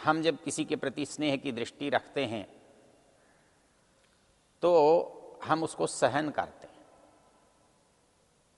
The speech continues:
और सहन करने के लिए हमारे पास संवेदना चाहिए।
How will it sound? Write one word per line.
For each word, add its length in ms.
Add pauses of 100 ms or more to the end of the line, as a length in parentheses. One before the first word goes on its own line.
(600)
और 200
सहन 460
करने 360
के 200
लिए 320 (1500)
हमारे 280
पास 200 (120)
संवेदना 540
चाहिए। 240